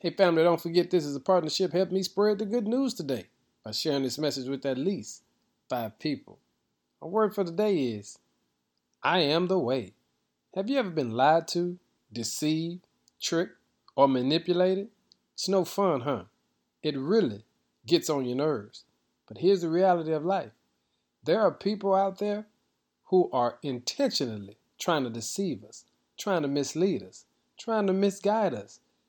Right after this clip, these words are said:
They're doing it on purpose, but you don't have to worry about it. Because here's what Jesus said in John fourteen, verse number six.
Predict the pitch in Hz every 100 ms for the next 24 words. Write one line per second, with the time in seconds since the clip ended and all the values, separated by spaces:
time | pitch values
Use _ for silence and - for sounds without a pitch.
0 | - 254 196 233 220 214 208 208 269 254
1 | 104 - - _ _ _ - 117 208 160
2 | 147 139 127 143 170 120 117 110 - _
3 | _ _ _ 135 120 175 165 156 123 170
4 | 170 135 - 160 143 131 147 165 143 170
5 | 147 - 156 143 160 151 156 147 - 196
6 | 120 -